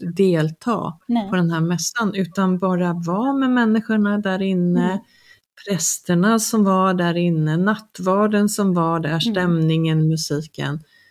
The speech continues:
Speaker 1: Det var fantastiskt härligt.
Speaker 2: Vad härligt. Det är en del av våran kultur. Vi är ju uppvuxna, vare sig om man går mycket i kyrkan eller inte i Sverige, så är det ju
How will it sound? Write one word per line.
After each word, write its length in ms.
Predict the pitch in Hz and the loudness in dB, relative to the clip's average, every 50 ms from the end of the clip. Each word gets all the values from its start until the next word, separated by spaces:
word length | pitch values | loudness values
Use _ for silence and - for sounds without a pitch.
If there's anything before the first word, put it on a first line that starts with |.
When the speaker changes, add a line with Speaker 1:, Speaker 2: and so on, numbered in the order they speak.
| _ _ _ _ _ _ | _ _ _ _ _ _
Speaker 1:
Det 80 | - 196 | -2 0
var 160 | 247 262 208 | 0 0 -2
fantastiskt 720 | - - - - - - 214 294 285 - - 359 - - - | -2 -4 -10 -10 -4 -2 -2 -2 -2 -2 -2 -2 -2 -2 -4
härligt. 280 | 214 - - - - | -4 -4 -4 -4 -2
Speaker 2:
Vad 100 | 247 220 | -2 -2
härligt. 400 | - - 247 240 190 180 226 240 - | -2 -2 -2 -2 -2 -4 -4 -2 2
Det 60 | 262 | 4
är 100 | 254 240 | 4 6
en 80 | 247 | 6
del 200 | 262 381 302 247 | 8 10 10 10
av 60 | 247 233 | 10 10
våran 260 | 247 240 208 202 220 | 10 10 8 8 6
kultur. 380 | - 320 285 - 302 240 214 | 2 -2 0 2 4 4 6
Vi 260 | 196 208 220 240 285 277 | 6 6 4 6 4 4
är 40 | 262 254 | 6 6
ju 60 | 240 | 6
uppvuxna, 800 | 233 233 233 - 208 208 - - - 220 208 202 196 196 190 170 | 4 4 2 0 0 0 -2 -4 -2 0 2 2 2 2 2 2
vare 280 | 208 240 226 202 214 | 4 6 6 6 6
sig 320 | 202 - - 269 247 262 247 | 4 0 0 2 2 4 4
om 60 | 233 | 2
man 140 | 233 226 220 | 2 0 2
går 160 | 202 208 226 | 4 4 4
mycket 260 | 254 262 262 - - | 4 2 0 0 0
i 80 | 202 202 | -2 0
kyrkan 360 | - 220 202 190 - 180 180 | 2 0 0 0 -2 -4 -4
eller 120 | 180 180 | -4 -4
inte 200 | 185 180 170 - | -4 -6 -6 -8
i 40 | 170 | -8
Sverige, 380 | - - 180 160 165 185 226 233 | -4 0 2 2 4 4 4 2
så 180 | 233 - 240 | 2 2 0
är 80 | 220 196 | 2 2
det 60 | 196 | 4
ju 100 | 196 196 | 2 0